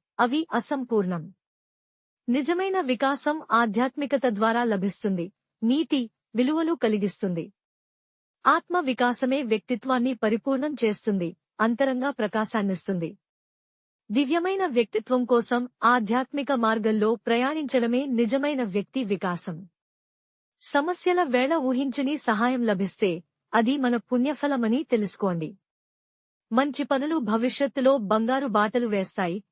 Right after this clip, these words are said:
చెడు కష్టాల పాలు చేస్తుంది. ప్రకృతి నుండి శాంతంగా ఉండటం నేర్చుకోండి, అది మనకు రక్షణ కలిగిస్తుంది. ధర్మం,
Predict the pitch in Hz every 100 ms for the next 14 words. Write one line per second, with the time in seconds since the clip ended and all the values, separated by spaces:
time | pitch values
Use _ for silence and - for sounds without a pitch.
0 | _ - 294 349 320 262 - 302 302 -
1 | 220 226 247 214 190 - 180 165 - _
2 | _ _ _ _ _ _ _ _ 262 277
3 | 359 381 381 349 330 359 - 240 240 302
4 | 320 320 269 247 262 254 220 208 - -
5 | 196 165 156 - _ _ 220 220 254 226
6 | 247 294 320 220 - - 311 262 196 180
7 | 180 - 180 160 - _ _ _ _ _
8 | _ _ _ _ 190 214 262 277 339